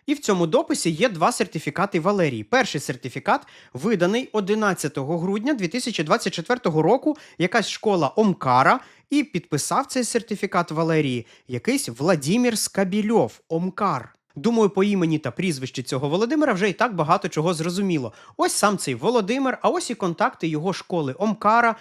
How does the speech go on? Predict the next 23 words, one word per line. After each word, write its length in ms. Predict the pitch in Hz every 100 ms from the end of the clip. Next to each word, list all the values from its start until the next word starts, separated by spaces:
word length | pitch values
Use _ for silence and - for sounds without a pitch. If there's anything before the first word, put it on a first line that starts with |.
| - -
яка, 200 | 330 311
звісно 460 | 160 175 254 -
ж, 60 | 214
знаходиться 580 | 151 131 143 151 143 139
в 60 |
Росії. 560 | 139 143 - 139 120 104 - _
І 100 | 269
у 120 | 269
розділі 500 | 190 254 233 214 220
«Випускники 640 | 170 233 220 - 202 202 196
цієї 420 | - 165 180 135
школи», 380 | - 294 311 262
окрім 340 | 185 233 180
Валерії, 580 | 135 143 262 302 262 247 - -
є 180 | 269 392
ще 220 | - 220
три 320 | 214 160 269
дівчини 540 | 175 156 202 - 180 160
з 100 | 165
України. 580 | 175 196 208 175 127
Як 200 | 123 190
то 120 | - 165
кажуть, 520 | - 262 262 277